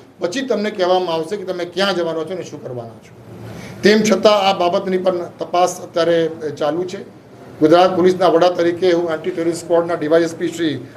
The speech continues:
હર્ષ ઉપાધ્યાય અને એના ટીમના તમામ સભ્યોને અને એ ટી એસના વરિષ્ઠ અધિકારીઓને ખૂબ ખૂબ અભિનંદન આપું છું. અને ખૂબ મોટા ષડયંત્ર પર્દાફાશ થયું છે,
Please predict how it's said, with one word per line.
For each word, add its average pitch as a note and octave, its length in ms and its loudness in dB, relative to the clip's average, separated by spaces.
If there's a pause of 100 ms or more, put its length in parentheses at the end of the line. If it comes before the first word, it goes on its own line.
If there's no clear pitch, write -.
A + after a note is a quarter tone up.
(200)
હર્ષ E3+ 200 4
ઉપાધ્યાય E3 440 2 (520)
અને D#3+ 100 -6
એના F3 120 -2
ટીમના F#3 400 -4
તમામ F3 380 -4
સભ્યોને F3+ 440 0 (460)
અને E3 120 -6
એ E3 100 0
ટી D#3+ 140 -2
એસના F3+ 180 0
વરિષ્ઠ F3 280 0
અધિકારીઓને E3+ 460 -4
ખૂબ F3+ 260 -4 (120)
ખૂબ F3 180 -4
અભિનંદન D3+ 380 -4
આપું E3+ 320 -4
છું. G#3+ 140 -10 (480)
અને E3+ 220 4
ખૂબ F3 240 4
મોટા D#3 240 0
ષડયંત્ર F3 440 4
પર્દાફાશ D#3 560 2 (100)
થયું E3 200 2
છે, D#3 200 0